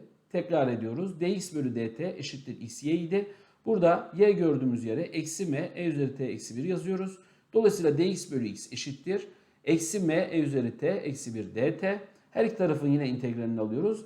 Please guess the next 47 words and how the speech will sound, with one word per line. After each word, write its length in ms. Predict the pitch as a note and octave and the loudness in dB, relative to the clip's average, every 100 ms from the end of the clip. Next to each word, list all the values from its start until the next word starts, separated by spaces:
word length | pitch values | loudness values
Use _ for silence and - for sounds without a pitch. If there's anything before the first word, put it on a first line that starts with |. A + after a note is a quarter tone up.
| - | 0
Ln 320 | G3 E3+ C3 | 2 4 2
x, 380 | F3+ G#3+ - - - _ - | -4 -10 -12 -16 -20 _ -2
ln 340 | D#3 E3 G3 - | 2 2 0 -6
mutlak 420 | D#3 D3 F#3 F3+ | -8 0 0 0
değer 160 | C#3+ A2 | -2 -2
x 240 | F#2+ - - | -4 -12 -12
eşittir 600 | A#2 G3 F#3+ G#3+ G#3+ G#3+ - _ _ _ _ _ _ _ - _ _ | -10 -10 -6 0 0 -2 -16 _ _ _ _ _ _ _ -20 _ _
eksi 340 | D#3 D3+ - G#3 | -2 0 0 2
m 300 | F3+ F#3 - | 2 0 0
e 120 | E3+ | 2
üzeri 340 | D#3+ C3+ A#2 - | 4 4 0 0
t 100 | A2 | -4
eksi 480 | G2+ G#2 - A2+ | -6 -10 -12 -12
t 180 | G#2+ G2+ | -10 -8
artı 360 | - G2 - A#2+ | -4 -6 -6 -6
c 180 | B2+ E3+ | 0 0
üç. 360 | G3+ - - _ _ _ _ _ _ _ _ _ _ | 0 -6 -14 _ _ _ _ _ _ _ _ _ _
Mutlak 440 | G3 G3 A3 G#3 F3 | -2 4 4 4 4
değer 260 | C#3 B2 | 2 2
x 280 | F#3 - - | -4 -8 -6
de 200 | B2 G3 A#3 | -4 -4 -6
bu 80 | E3 | -4
durumda 440 | B2+ G#2+ A#2+ F#3 F3 | -2 -2 -4 -6 2
e 100 | F3+ | 4
üzeri 340 | C#3 A2 B2 | 4 2 -2
eksi 420 | F#3 D3+ C#3 - | -4 -6 -6 -6
m 300 | A#2 C3 F#3 - - | -4 -4 -6 -10 -6
e 140 | C3+ | -2
üzeri 340 | A#2+ G#2 G2 - | -2 -4 -8 -4
t 120 | E3 | -4
eksi 480 | F#3 B2+ A#2+ G#2+ G#2+ | -2 -4 -8 -12 -10
t 160 | G2 | -8
artı 340 | G2 G2 - G#2+ | -8 -8 -10 -8
c 160 | B2 | -2
üç. 300 | F3 G3 - - | -2 -4 -8 2
E 100 | G3+ | 4
üzeri 360 | E3+ D#3 C3 | 4 0 0
c 140 | B2 C3 | 0 0
üçü 220 | A#2 - | -2 -4
ayırıyorum 480 | B2+ D3 E3+ F#3 G3 | -2 0 2 0 -2
bu 60 | E3 | -6
şekilde 280 | E3+ E3+ | -8 -10
çarpım 400 | - D#3 D3 D#3+ | -4 -2 -2 -4
olarak 420 | D#3+ D#3 G3+ G3+ F3+ | -4 0 -2 -2 -2
ve 120 | F#3 | -2
buna 220 | F#3 C#3+ | 0 0
da 220 | F3 G#3 | -2 -4